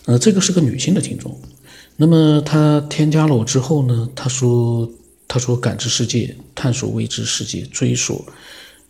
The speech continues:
文明起源。她说这个呢，她也感兴趣。她说：“相信在浩瀚宇宙当中呢，一定是有外星文明的存在。”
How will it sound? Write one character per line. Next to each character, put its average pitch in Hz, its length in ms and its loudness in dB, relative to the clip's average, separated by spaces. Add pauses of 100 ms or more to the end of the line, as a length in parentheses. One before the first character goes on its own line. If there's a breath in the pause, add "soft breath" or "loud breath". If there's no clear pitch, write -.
文 110 120 -2
明 113 200 0
起 92 300 -4
源。 87 280 -10 (140)
她 - 160 -8
说 123 80 0
这 135 200 0
个 123 120 -2
呢， 85 160 -6
她 - 160 0
也 123 100 2
感 110 160 -2
兴 - 180 -6
趣。 - 280 -12 (800 loud breath)
她 - 120 -6
说： 113 320 0
“相 139 260 0
信 120 280 -2
在 113 160 0
浩 120 200 -2
瀚 117 140 -2
宇 104 160 -4
宙 117 140 -2
当 131 160 2
中 156 180 2
呢， 151 160 -2 (200)
一 120 100 -4
定 214 180 2
是 127 140 0
有 101 120 0
外 117 220 0
星 110 180 0
文 107 120 -2
明 101 120 -4
的 107 80 -4
存 - 240 -8
在。” - 340 -10